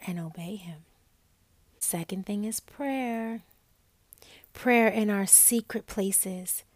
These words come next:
This is our time to just talk to him and be honest, open, vulnerable with him.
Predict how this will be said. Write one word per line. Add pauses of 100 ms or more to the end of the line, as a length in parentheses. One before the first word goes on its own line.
(760)
This
is
our
time
to
just
talk
to
him (1200)
and
be (200)
honest, (480)
open, (600)
vulnerable
with
him.